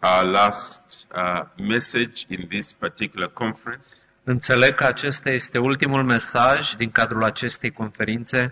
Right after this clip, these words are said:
Speaker 1: And I feel particularly privileged to have the honor of closing the conference through God's word.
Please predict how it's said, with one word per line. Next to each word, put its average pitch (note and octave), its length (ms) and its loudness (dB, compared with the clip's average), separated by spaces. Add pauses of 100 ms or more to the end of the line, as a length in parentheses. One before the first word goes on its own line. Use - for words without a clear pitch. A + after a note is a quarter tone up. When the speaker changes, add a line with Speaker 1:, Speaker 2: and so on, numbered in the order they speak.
Speaker 1:
And F#2+ 260 -2
I F#2+ 140 2
feel A2 260 -2
particularly G#2+ 720 -2 (240)
privileged A2 680 0 (300)
to G#2 100 -4 (640)
have F#2+ 160 -4 (100)
the F2+ 220 -4
honor G#2 580 2
of F#2 160 -10 (220)
closing F#2+ 580 -4
the E2+ 120 -20 (100)
conference F2 520 -10 (260)
through G#2+ 200 -10
God's F#2 440 -8
word. F#2 260 -6